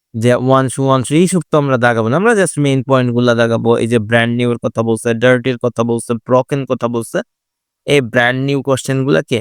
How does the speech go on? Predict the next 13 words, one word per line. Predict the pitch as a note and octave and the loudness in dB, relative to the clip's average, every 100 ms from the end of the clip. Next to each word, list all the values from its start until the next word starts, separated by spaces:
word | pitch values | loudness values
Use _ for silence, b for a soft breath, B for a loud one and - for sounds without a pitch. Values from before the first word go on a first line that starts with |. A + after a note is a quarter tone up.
| - | -2
আমরা | - A#2+ A#2 F3 G3 - _ _ | -2 -2 2 0 0 -12 _ _
দাগাই | B2+ B2+ A#2+ G2+ | -2 0 2 0
যাব। | G#2+ A2 A2+ _ _ _ _ _ _ | -6 -12 -18 _ _ _ _ _ _
আহ, | B2 A#2+ A#2+ | -2 0 0
literally, | C#3+ D#3 E3+ D3+ C#3 F#3 - _ | -2 -2 2 4 4 0 -4 _
তারপর | C3 B2+ - C#3 D3 | -2 -2 -2 -2 -2
আমরা | C#3 C3 C3 | -2 -2 -4
কি | D3+ D3 | -6 -2
করব? | C#3+ C3+ | 0 2
অডিও | G3 B3+ C#3 C3 C3 C3 | 0 2 2 2 2 2
শুনবো | B2 C#3 C3 D3 | 0 -2 -2 2
আর | G3+ C3 | 2 4
অ্যান্সার | A#2 A2+ G#2 D3+ | 2 0 -2 -2